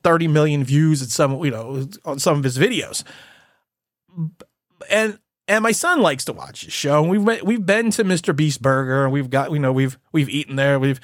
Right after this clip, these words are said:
we've bought in the, uh, paraphernalia. You know, we, we've done, we've done all that stuff. Uh, Feastables is the candy bar. And actually, this candy bar, the, the, um,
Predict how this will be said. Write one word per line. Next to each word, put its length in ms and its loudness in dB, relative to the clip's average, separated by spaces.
we've 160 2
bought 200 2
in 120 -2
the, 220 0
uh, 80 -6
paraphernalia. 1080 2
You 120 -6
know, 100 0
we, 160 0
we've 260 -4
done, 240 0
we've 180 -4
done 180 2
all 340 -2
that 180 -6
stuff. 460 -8
Uh, 220 2
Feastables 640 2
is 140 -8
the 260 -8
candy 320 0
bar. 140 2
And 100 2
actually, 180 0
this 140 -4
candy 180 0
bar, 160 0
the, 280 -4
the, 380 2
um, 300 0